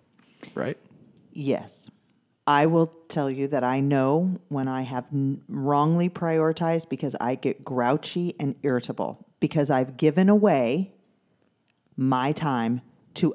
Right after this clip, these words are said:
Speaker 2: other people and other things when I should not have. I've said yes when I, no.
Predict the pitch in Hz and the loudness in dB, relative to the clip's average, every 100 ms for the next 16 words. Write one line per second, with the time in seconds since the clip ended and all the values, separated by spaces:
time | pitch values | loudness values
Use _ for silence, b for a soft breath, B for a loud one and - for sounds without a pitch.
0 | - 131 143 165 170 156 - 123 123 127 | 0 0 2 0 -2 -6 -2 -2 0 -4
1 | 123 120 120 120 127 120 - 123 113 110 | -4 -4 -4 -4 -4 -4 -4 -4 -2 -4
2 | 123 123 107 92 - - - _ - 131 | -8 -6 -4 -4 -8 -18 -20 _ -6 -4
3 | - 135 135 160 139 113 - 131 123 117 | -2 -4 -2 0 0 -2 -6 -4 -4 -6
4 | - - - 135 123 185 | -10 -20 -8 -4 -4 -6